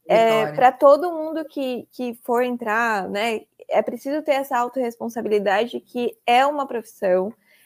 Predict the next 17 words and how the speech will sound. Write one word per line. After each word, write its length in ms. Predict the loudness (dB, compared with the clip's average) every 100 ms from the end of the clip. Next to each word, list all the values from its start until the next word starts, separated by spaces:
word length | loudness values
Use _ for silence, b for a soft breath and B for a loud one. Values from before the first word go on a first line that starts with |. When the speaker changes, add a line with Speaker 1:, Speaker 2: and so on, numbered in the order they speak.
| -4
Speaker 1:
é 100 | -2
um 60 |
negócio 360 | 0 0 -2 -4
muito 280 | -6 -8 -12
sério, 400 | -2 2 2 0
você 100 | -2
pode 200 | 0 0
Speaker 2:
Muito 100 | 0
Speaker 1:
fazer 100 | -2
de 20 | -2
Speaker 2:
sério. 80 | -4
Speaker 1:
qualquer 240 | -4 -4
lugar, 300 | 0 2 2
você 60 | 0
pode, 320 | -6 -6 -8 b b -6
você 80 |
ter 260 | 4 4